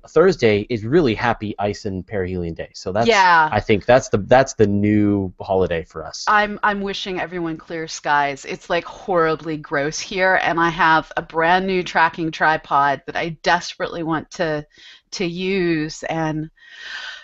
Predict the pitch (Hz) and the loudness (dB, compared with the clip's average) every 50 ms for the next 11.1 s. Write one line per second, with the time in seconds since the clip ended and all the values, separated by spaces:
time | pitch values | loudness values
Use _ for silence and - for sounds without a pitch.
0 | _ _ _ 233 247 247 240 233 226 220 214 202 196 190 - - - 208 185 - | _ _ _ 2 4 6 6 8 6 6 4 2 0 -4 -6 -6 -8 -10 -8 -6
1 | 196 185 180 - - - 185 175 165 - - - 160 156 156 151 147 147 147 147 | -6 -8 -8 -10 -8 -6 -4 -4 -4 -6 -6 -2 -2 0 0 0 -2 -4 -4 -4
2 | 151 151 151 156 143 - 151 139 143 143 - 156 160 151 147 147 - - 151 135 | -6 -6 -6 -6 -6 -4 -4 -4 -4 -6 -8 -8 -6 -4 -4 -6 -6 -6 -4 -4
3 | 139 139 143 - - 131 135 - - - 117 120 - - - _ _ _ _ _ | -4 -4 -6 -6 -4 -4 -4 -2 0 0 0 0 -2 -6 -10 _ _ _ _ _
4 | _ _ _ - - 151 135 135 131 - - - - 139 - - 135 135 131 - | _ _ _ -8 -6 -4 -4 -4 -6 -10 -14 -14 -14 -12 -12 -10 -10 -10 -10 -12
5 | - 147 135 131 - - - - 131 127 - - 139 - - - - 143 135 - | -12 -14 -12 -12 -12 -12 -12 -12 -14 -12 -12 -12 -12 -10 -8 -6 -6 -6 -6 -8
6 | - - - 127 143 - - - - 147 156 - 180 180 170 - 185 170 170 160 | -8 -6 -4 -4 -4 -4 -4 2 4 4 4 6 4 2 2 4 2 2 4 4
7 | 175 190 175 135 113 113 98 110 - - 113 90 95 87 - - 107 113 117 113 | 4 6 6 6 4 4 2 0 -2 -2 -6 -6 -6 -6 -4 -2 0 0 0 0
8 | 110 107 - - 131 113 95 82 82 - 98 92 92 98 98 104 101 98 175 151 | 0 -2 -2 -2 -2 -2 -2 -4 -6 -8 -6 -4 -4 0 0 0 2 2 2 0
9 | 131 107 101 101 98 101 196 87 80 - - - - - 180 160 147 139 139 - | 0 -2 -4 -2 0 0 0 0 -2 -6 -10 -8 -2 2 4 4 4 4 4 2
10 | - - 90 92 95 90 90 90 78 85 - - 90 80 78 71 - - - 82 | -2 -4 -2 -4 -4 -2 -2 -4 -4 -4 -2 -2 -2 -2 -2 -6 -6 -6 -6 -4
11 | 76 76 | -6 -6